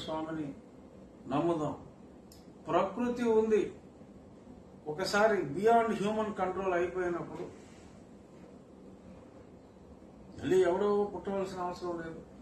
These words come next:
విష్ణుమూర్తి మళ్ళీ పదకొండవ అవతారం ఎత్తవలసిన అవసరం లేదు. మనలోనే ఉన్నారు, ఇక్కడే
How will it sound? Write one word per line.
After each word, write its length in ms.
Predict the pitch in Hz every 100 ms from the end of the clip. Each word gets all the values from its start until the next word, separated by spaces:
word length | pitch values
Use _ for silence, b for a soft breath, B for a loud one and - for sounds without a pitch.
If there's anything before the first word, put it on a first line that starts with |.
| - - - - - - - - - 147
విష్ణుమూర్తి 500 | 147 175 180 165 160
మళ్ళీ 200 | 165 165 151
పదకొండవ 420 | 151 156 165 165 156
అవతారం 360 | 151 156 156 147
ఎత్తవలసిన 440 | 151 151 143 147 143
అవసరం 320 | 139 - - 135
లేదు. 160 | 135 - - - - - - - - - - - - - - - - - - - 101
మనలోనే 520 | 110 139 170 185 196 196
ఉన్నారు, 300 | 175 175 147 - - - - - - - - - - - - - -
ఇక్కడే 280 | - 214